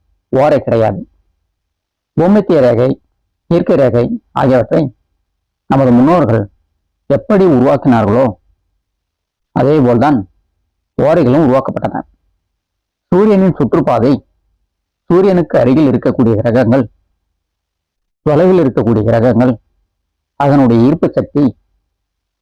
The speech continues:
அதன் ஒளிக்கற்றைகள் பூமியை அடைவதற்கு எடுத்துக் கொள்ளப்படுவதற்கான கால நேரம், இதையெல்லாம் அடிப்படையாக வைத்துதான் நமது முன்னோர்கள் ஓரைகளை கணக்கிட்டுள்ளனர். சூரியன் மற்றும் அதன் அருகே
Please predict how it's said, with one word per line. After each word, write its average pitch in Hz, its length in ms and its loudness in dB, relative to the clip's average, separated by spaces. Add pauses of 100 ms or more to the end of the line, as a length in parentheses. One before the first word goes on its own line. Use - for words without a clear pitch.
(260)
அதன் 139 240 0
ஒளிக்கற்றைகள் 127 760 -2 (520)
பூமியை 175 360 0
அடைவதற்கு 127 500 0
எடுத்துக் 127 300 -2
கொள்ளப்படுவதற்கான 117 800 -4
கால 117 300 -2
நேரம், 110 320 0 (840)
இதையெல்லாம் 139 480 0
அடிப்படையாக 135 540 0
வைத்துதான் 123 380 -2
நமது 113 200 -2
முன்னோர்கள் 123 580 -2 (1040)
ஓரைகளை 143 380 0
கணக்கிட்டுள்ளனர். 113 720 -4 (1040)
சூரியன் 196 320 2
மற்றும் 135 500 -2 (360)
அதன் 131 220 0
அருகே 147 560 0